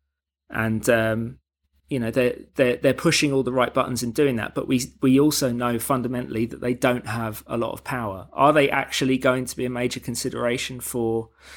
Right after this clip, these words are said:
the people running this sale process, for the, for the bidders, um, for the British government who ultimately have to approve a sale? I'd like to think so. History tells us otherwise. So, um,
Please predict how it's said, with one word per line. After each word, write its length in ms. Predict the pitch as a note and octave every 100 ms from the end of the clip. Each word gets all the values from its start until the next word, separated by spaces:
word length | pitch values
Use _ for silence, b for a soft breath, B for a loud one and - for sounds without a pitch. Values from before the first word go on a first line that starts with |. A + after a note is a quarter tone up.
| B B B B B B B _ _ -
the 80 |
people 360 | A2+ C3 B2+ A#2
running 300 | A#2+ B2 A#2+
this 160 | A#2+ -
sale 280 | B2+ A#2+
process, 600 | A#2+ B2 A#2+ - B2+ A#2+
for 180 | - -
the, 240 | A#2+ A#2 A#2
for 180 | - A#2
the 100 | A2
bidders, 640 | B2 A#2+ B2 B2 - - _ -
um, 640 | A2+ A2+ G#2+ A2 A2+ C#3 - _ _ _ - -
for 400 | - B2+ A#2+ A#2+
the 120 | -
British 280 | C3 B2 -
government 420 | B2 B2+ A#2 -
who 160 | B2
ultimately 480 | A#2 B2 - A2+ A#2+
have 220 | A#2 A#2+
to 100 | -
approve 320 | C3+ - B2 A#2
a 40 |
sale? 520 | - B2+ A#2 A#2 A#2 _ _ _ _ _ _ _ _ _
I'd 160 | C3 A#2+
like 220 | C3 -
to 120 | -
think 280 | - B2 -
so. 380 | - A#2 B2 B2+ -
History 440 | C#3 B2 - B2
tells 360 | - A#2 A2+ A#2
us 100 | -
otherwise. 580 | A#2 A2+ G#2 G2+ -
So, 600 | - - - A#2 A2+ A2 A2 _ _ _ -
um, 480 | A#2 A2 A2 A2+